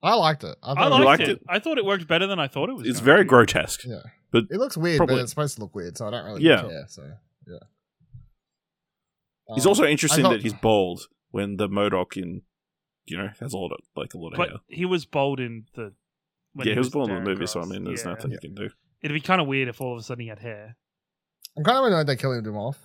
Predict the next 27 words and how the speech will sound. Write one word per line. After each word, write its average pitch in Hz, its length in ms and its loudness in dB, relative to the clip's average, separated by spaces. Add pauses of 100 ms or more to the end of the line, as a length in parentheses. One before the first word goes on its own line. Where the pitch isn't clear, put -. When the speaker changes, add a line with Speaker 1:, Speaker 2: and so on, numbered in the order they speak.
(120)
Speaker 1:
killed 123 220 -4
him 104 80 -8
off 107 140 -10
'cause 117 180 -10
Speaker 2:
Yes. 135 240 0
Speaker 1:
I 120 40 -8
think 101 260 -10
modok 110 180 -12
is 107 120 -10
a 104 200 -10
fun, 101 460 -12
stupid 104 380 -14
character 107 380 -8
from 156 100 -2
Speaker 2:
I 202 100 4
Speaker 1:
the 196 80 -12
M 214 80 -16
C - 140 -16
U 95 220 -8
I 107 60 -10
would 101 140 -12
have 95 100 -18
happily 101 360 -12 (220)
had 107 160 -14
hang 101 180 -12
around. 101 300 -12 (600)
Speaker 2:
I, 180 260 -2